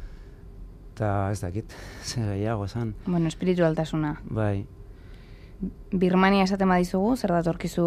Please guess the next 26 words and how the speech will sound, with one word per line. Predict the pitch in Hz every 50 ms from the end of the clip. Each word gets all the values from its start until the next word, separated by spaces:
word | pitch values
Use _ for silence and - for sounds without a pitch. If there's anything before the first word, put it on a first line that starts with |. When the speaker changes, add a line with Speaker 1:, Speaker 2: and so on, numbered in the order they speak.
| 170 165
Speaker 2:
burura, | 170 170 165 160 160 175 208
ze | 202 - 196 185
titular | - - 180 - 185 180 170 165 165
botako | 165 160 - 165 175
zenuke | 160 - 170 165 165 165 180 190 196
Birmaniaren | 202 175 180 170 170 170 170 165 165 165 165 165
inguruan? | 165 160 160 165 160 160 170 214 277 - - - - -
Speaker 1:
Eh, | - 135 135 131 127 127 127 123 123 120 120 120 120 117 117 113 110 113 110 110 110 110 107
mm, | 107 104 104 104 104 104 104 104 107 107 107 104 104 101 95 95 - - - - - - 127
ba, | 117 113
budismoa, | 110 110 110 113 120 127 156 160 139 127 156 156 160 165 165 170 170 165 170 175 170 175 175 - - - - - - - - - - - - - - -
eh, | 123 120 117 117 117 113 113 110 107
budismo | 113 135 151 160 131 147 135
amablea, | 117 117 123 135 127 113 104 101 104 107 107 101 98 107
edo | 117 110 110 104
esan, | 92 - - -
esango | 104 101 95 110 113 110
Speaker 2:
Mhm. | 107
Speaker 1:
nuke, | 104 101 - - 110 107 98 - - - - - - - - - - -
ze | - - 107 113
oso | 127 127 - - 123
jende | - - 117 110 104
majua | 101 101 - - - 101 95 98
da, | 107 117 123 123 120 120 117
oso | 117 110 - 101 107
alaia, | 104 107 113 117 113 110 110 113 113 110 110 110 107 107 110